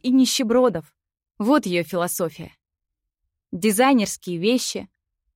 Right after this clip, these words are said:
новая лимитированная коллекция туфель от Джимми Чу, косметологи и визажисты, новый салон красоты, который открывает популярный блогер в самом центре Санкт-Петербурга.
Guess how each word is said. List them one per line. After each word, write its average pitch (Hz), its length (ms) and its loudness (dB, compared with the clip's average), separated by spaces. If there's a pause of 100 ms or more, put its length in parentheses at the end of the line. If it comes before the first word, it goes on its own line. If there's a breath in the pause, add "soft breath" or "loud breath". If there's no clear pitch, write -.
(200)
новая 220 580 4
лимитированная 220 680 2
коллекция 196 600 -2
туфель 262 420 -2
от 220 160 -2
Джимми 220 300 0
Чу, 202 340 -6 (460)
косметологи 208 800 0
и 180 140 -8
визажисты, 185 760 -2 (800)
новый 269 360 6
салон 190 380 0
красоты, 196 600 -2
который 180 400 -2
открывает 214 600 2
популярный 175 640 -2
блогер 233 540 2
в - 80 -16
самом 277 480 4
центре 202 460 0
Санкт-Петербурга. 160 1080 -6